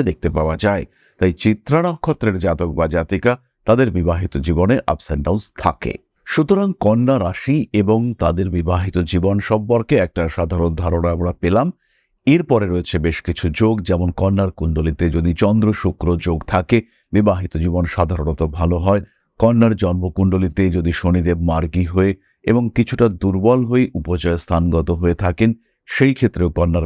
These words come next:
বিবাহিত জীবন ভালো হতে দেখতে পাওয়া যায়। আবার কন্যার জন্মকুণ্ডলিতে বৃহস্পতি যদি শুভ ক্ষেত্রগত হয়ে থাকেন, বুধের সঙ্গে ভালো সম্পর্ক সৃষ্টি করেন, সেই ক্ষেত্রেও কন্যার বিবাহিত জীবন বেশ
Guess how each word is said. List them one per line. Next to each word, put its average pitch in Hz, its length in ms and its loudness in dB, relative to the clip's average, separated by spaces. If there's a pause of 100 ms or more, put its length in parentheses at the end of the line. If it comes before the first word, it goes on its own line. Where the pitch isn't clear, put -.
বিবাহিত 85 420 -2 (120)
জীবন 101 260 2 (140)
ভালো 80 260 0
হতে 78 240 -4
দেখতে 78 260 -2
পাওয়া 80 200 0 (100)
যায়। 98 180 2 (380)
আবার 113 160 0 (100)
কন্যার 123 320 0 (100)
জন্মকুণ্ডলিতে 85 720 0 (140)
বৃহস্পতি 110 640 0 (100)
যদি 90 160 0 (120)
শুভ 113 180 -2 (160)
ক্ষেত্রগত 76 480 -2 (120)
হয়ে 80 240 0
থাকেন, 98 260 2 (380)
বুধের 135 360 0 (120)
সঙ্গে 82 240 0 (120)
ভালো 82 160 0 (120)
সম্পর্ক 85 400 -2 (200)
সৃষ্টি 95 380 -2
করেন, 104 180 2 (360)
সেই 120 320 2
ক্ষেত্রেও 92 380 0 (240)
কন্যার 80 380 0
বিবাহিত 85 360 0 (160)
জীবন 98 240 2 (180)
বেশ 92 200 0